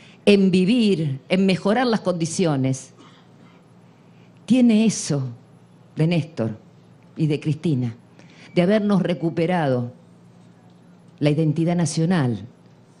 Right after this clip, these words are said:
de habernos recuperado el sí se puede.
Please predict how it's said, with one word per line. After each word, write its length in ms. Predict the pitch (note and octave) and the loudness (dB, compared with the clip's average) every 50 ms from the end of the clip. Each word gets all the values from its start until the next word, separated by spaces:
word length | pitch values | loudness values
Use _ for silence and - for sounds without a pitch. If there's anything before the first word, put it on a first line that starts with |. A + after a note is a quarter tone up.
| - - - - - - | -20 -20 -20 -20 -4 -2
de 80 | D#3 | 0
habernos 360 | D3+ D3+ F3+ F#3 F#3 F3+ D3+ | 2 2 0 0 0 0 0
recuperado 840 | C#3+ D#3+ D#3 - D#3+ D3 - D#3+ D3+ D#3 D#3 C#3+ D#3 D#3 D#3+ - - - | 0 -2 -2 -4 -4 -4 -2 -2 -2 0 0 0 -2 -2 -4 -6 -8 -4
el 200 | - C#3+ C#3+ C#3 | 0 0 0 0
sí 220 | - - - E3 D#3+ | 0 -2 -2 -2 -2
se 220 | - - D#3 C#3+ | 0 0 -2 -2
puede. 440 | D3 - A2+ G#2 G2+ G2 G2+ G2 F#2+ | -2 -2 -2 -2 0 -2 -2 -4 -6